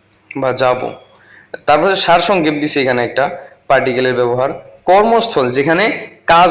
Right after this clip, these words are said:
হয়, দেখেন সারসংক্ষেপটা দেখেন, যেখানে কাজ হয়, গাক্কো দে বেনকিয়োশিমাস, স্কুলে পড়াশোনা করব। তারপর কি বলছে? উপায়, মাধ্যম, কিভাবে কাজ, ওই যে মাধ্যম দিয়ে, ধারা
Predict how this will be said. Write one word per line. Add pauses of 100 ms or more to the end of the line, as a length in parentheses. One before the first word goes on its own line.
(120)
হয়,
দেখেন
সারসংক্ষেপটা
দেখেন, (460)
যেখানে (240)
কাজ (140)
হয়, (160)
গাক্কো (100)
দে (580)
বেনকিয়োশিমাস, (1300)
স্কুলে (380)
পড়াশোনা (360)
করব। (680)
তারপর
কি
বলছে? (280)
উপায়, (180)
মাধ্যম, (160)
কিভাবে (100)
কাজ,
ওই
যে (520)
মাধ্যম (140)
দিয়ে, (100)
ধারা